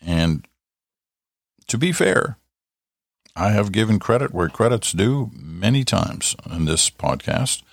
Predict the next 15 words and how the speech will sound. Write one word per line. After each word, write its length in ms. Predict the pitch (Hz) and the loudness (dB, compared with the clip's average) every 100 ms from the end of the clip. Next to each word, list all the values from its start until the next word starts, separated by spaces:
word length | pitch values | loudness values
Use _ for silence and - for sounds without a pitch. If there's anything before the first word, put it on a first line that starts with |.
| _ _ _ _ - | _ _ _ _ -4
especially 520 | 92 - 117 - 101 | -2 2 2 2 2
in 80 | 87 | 4
the 80 | 82 | 4
last 280 | 101 110 | 4 2
little 140 | 90 85 | 0 0
while, 380 | 92 110 - - _ _ _ _ _ _ _ _ _ _ - | 2 0 -4 -10 _ _ _ _ _ _ _ _ _ _ -8
uh, 320 | 80 76 65 - | -2 -2 -2 -2
about 360 | 80 80 76 | -2 0 0
how 320 | - - 113 80 | -2 0 0 2
well 380 | 82 98 76 | 2 2 2
Atlantic 360 | 65 78 78 71 | 0 -2 -2 -2
Canada 420 | - 82 69 62 | -4 -4 -4 -6
has 160 | 65 - | -8 -4
done 260 | 87 90 | -2 -2
and 240 | 73 64 | -2 -6